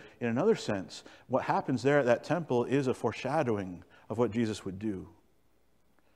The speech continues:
Jesus himself is, is the firstborn who was not redeemed. Jesus is the firstborn who became the redemption.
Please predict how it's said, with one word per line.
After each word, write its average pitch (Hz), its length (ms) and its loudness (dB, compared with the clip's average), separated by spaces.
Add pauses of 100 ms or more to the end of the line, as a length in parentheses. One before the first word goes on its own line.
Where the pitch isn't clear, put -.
(220)
Jesus 165 240 6
himself 139 560 4 (500)
is, 117 240 2 (240)
is 147 360 6
the 131 100 4
firstborn 127 760 2 (300)
who 139 120 4
was 123 300 4
not 143 260 4
redeemed. 110 680 0 (840)
Jesus 170 300 4
is 127 140 0
the 123 80 0
firstborn 127 640 2
who 120 100 0
became 135 540 0
the 113 80 0
redemption. 113 640 -2